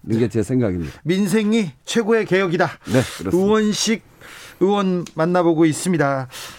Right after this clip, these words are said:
Speaker 2: 어... 지금 전국을 돌아다니면서 당원 그리고 시민들 만나고 있는데요.
Speaker 1: 네.
Speaker 2: 민주당 미워, 민주당 무능한 것 같아, 이런 얘기 많이 듣죠.
Speaker 1: 네,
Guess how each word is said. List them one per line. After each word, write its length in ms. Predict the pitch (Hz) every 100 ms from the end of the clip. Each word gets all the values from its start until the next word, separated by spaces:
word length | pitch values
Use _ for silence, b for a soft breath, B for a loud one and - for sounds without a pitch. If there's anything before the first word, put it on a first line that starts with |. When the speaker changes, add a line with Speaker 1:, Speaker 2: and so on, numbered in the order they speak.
| B -
Speaker 2:
어... 560 | 185 190 190 190 185 165 B B _ _
지금 420 | - 220 240 196
전국을 460 | - 190 208 233 254
돌아다니면서 640 | 180 202 208 208 202 170
당원 560 | 160 147 160 175 175 147
그리고 480 | 160 151 156 143 - B -
시민들 380 | 233 233 208
만나고 500 | 156 127 165 226 202
있는데요. 500 | 175 139 151 139 120
Speaker 1:
네. 260 | 120 87 95 B B B
Speaker 2:
민주당 500 | - 202 202 240 208
미워, 400 | 151 196 285 147 - _
민주당 460 | 151 185 220 214 139
무능한 440 | 160 240 285 254
것 80 | 247
같아, 260 | 220 214 185 -
이런 460 | 151 170 254 262 262
얘기 220 | 196 208
많이 260 | 131 147
듣죠. 400 | 151 127 - 98 98
Speaker 1:
네, 260 | 82 85